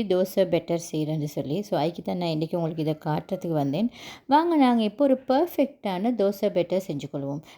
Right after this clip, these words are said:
வீடியோவை ஸ்கிப் பண்ணாம பாருங்க. நான் இன்னைக்கு உளுந்து, உரத்தால் ஹாஃப் கப் எடுத்துக்கிறேன். ஒரு பெரிய கடாய் எடுத்து அதுக்கு நான் இதை போட்டுக்கொள்கிறேன். அதே மாதிரி, அஹ்,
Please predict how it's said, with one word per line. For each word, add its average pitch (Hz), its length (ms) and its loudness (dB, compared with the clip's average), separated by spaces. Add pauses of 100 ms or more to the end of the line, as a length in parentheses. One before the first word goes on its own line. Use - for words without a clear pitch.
(120)
வீடியோவை 294 440 6
ஸ்கிப் - 380 -4
பண்ணாம 180 520 0
பாருங்க. 139 360 0 (540)
நான் 269 240 4
இன்னைக்கு 214 340 2 (140)
உளுந்து, 262 520 6
உரத்தால் 202 760 2 (180)
ஹாஃப் 240 500 2
கப் 220 280 -2
எடுத்துக்கிறேன். 180 680 -4 (880)
ஒரு 262 180 6
பெரிய 262 340 4
கடாய் 214 380 4
எடுத்து 156 360 -4 (160)
அதுக்கு 202 360 -2
நான் 175 220 -2
இதை 160 220 0 (140)
போட்டுக்கொள்கிறேன். 156 760 -4 (800)
அதே 277 300 4
மாதிரி, 208 440 4 (420)
அஹ், 170 480 0